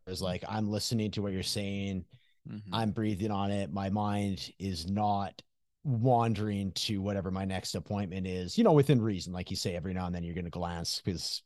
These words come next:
Speaker 1: generally
Speaker 2: Mm-hmm.
Speaker 1: when you and I talk, uh, you know, the time goes by very quickly, you know, that sort of thing.
Speaker 2: <laughs>
Speaker 1: Aside from that, the actual just,
Speaker 2: It
Speaker 1: like,
Speaker 2: can.
Speaker 1: I am pay-, yeah, right. I'm paying attention to what you're saying. I'm hearing it. I'm listening to it. I'm,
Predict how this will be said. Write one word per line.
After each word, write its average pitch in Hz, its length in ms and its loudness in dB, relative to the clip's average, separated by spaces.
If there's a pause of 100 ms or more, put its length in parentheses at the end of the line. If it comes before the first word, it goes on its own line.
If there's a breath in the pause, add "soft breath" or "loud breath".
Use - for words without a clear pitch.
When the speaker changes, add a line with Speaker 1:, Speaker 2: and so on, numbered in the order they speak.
(160)
Speaker 1:
generally 101 400 0
Speaker 2:
Mm-hmm. 90 60 -2
Speaker 1:
when 90 100 0
you 90 100 0
and 90 80 0
I 90 140 0
talk, 95 440 0 (440 loud breath)
uh, 87 180 0
you 87 80 0
know, 87 100 0
the 92 100 0
time 101 200 0
goes 98 220 0
by 101 200 2
very 87 180 -2
quickly, 214 420 6
you 180 160 6
know, 147 180 8
that 139 180 4
sort 147 160 0
of 135 80 -2
thing. 170 240 4 (100)
Speaker 2:
<laughs> 170 200 -2
Speaker 1:
Aside 190 240 6
from 160 120 6
that, 139 180 6
the 127 100 4
actual 139 500 4
just, 123 300 0
Speaker 2:
It - 20 0
Speaker 1:
like, 107 160 2
Speaker 2:
can. 101 160 2
Speaker 1:
I 151 180 6
am 139 200 4
pay-, 135 260 -2 (220)
yeah, 147 200 6
right. 135 220 6 (360 soft breath)
I'm 139 160 4
paying 151 240 6
attention 131 480 0
to 127 60 4
what 101 140 -2
you're 107 160 0
saying. 107 380 0
I'm 95 160 -2
hearing 101 500 -4
it. 78 200 -8
I'm 90 300 -4 (200)
listening 110 540 -2
to 90 260 -6
it. 78 320 -6
I'm, 92 280 -4